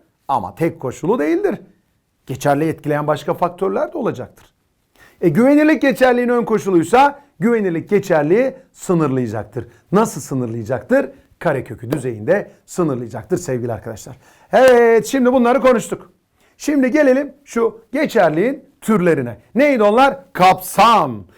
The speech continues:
Neydi onlar? Yapı. Neydi onlar? Görünüş. Neydi onlar? Yordama. Neydi onlar? Uygunluk. Şimdi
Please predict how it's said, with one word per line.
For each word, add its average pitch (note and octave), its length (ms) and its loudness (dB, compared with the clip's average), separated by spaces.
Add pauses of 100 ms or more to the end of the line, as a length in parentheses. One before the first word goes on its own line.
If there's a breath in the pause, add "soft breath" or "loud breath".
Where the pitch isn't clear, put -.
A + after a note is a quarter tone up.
(120 soft breath)
Neydi A3+ 320 4
onlar? F#3 440 4 (180 soft breath)
Yapı. F3+ 720 4 (160 soft breath)
Neydi C#4 280 2
onlar? B3 440 4 (520)
Görünüş. G#3 720 4 (140)
Neydi C#4+ 300 4
onlar? B3+ 400 4 (160)
Yordama. G3+ 520 4
Neydi C#4 300 2
onlar? B3+ 360 4 (200)
Uygunluk. A#2 580 -2 (300)
Şimdi F#3+ 500 0